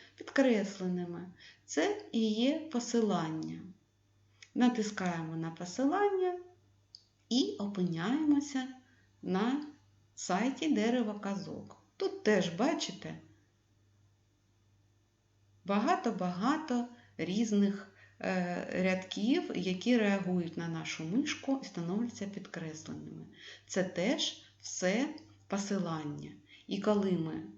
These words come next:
на них натискаємо, ми з вами переходимо на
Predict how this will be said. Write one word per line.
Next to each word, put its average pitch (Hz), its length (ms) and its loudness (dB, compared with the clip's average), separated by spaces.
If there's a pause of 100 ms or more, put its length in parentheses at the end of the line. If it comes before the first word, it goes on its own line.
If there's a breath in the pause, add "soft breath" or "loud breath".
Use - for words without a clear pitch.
(220)
на 175 180 0
них 165 560 -4
натискаємо, 233 1120 0 (460 soft breath)
ми 208 340 4
з 320 80 0
вами 294 520 8 (440 loud breath)
переходимо 254 1120 6 (680)
на 185 480 0